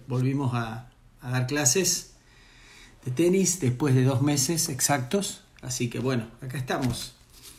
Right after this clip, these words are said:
de vuelta. Vamos a, a esperar a Alejandro Cerúndolo,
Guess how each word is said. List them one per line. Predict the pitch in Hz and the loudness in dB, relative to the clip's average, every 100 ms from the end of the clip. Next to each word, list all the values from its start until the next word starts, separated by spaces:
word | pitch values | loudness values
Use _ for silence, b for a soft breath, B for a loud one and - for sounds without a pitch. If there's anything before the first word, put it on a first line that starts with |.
| B - | B 0
de | |
vuelta. | 143 151 113 117 | 2 2 0 -4
Vamos | 113 127 127 123 | -2 2 2 0
a, | 117 117 123 - - - | -2 -4 -6 -12 -20 -12
a | |
esperar | 131 - 127 127 127 | -10 -4 -2 0 2
a | 120 113 - B B B B B B - | 0 -2 -10 B B B B B B -4
Alejandro | 127 131 151 151 | -2 0 0 2
Cerúndolo, | 127 131 165 185 196 262 | 2 4 4 4 2 0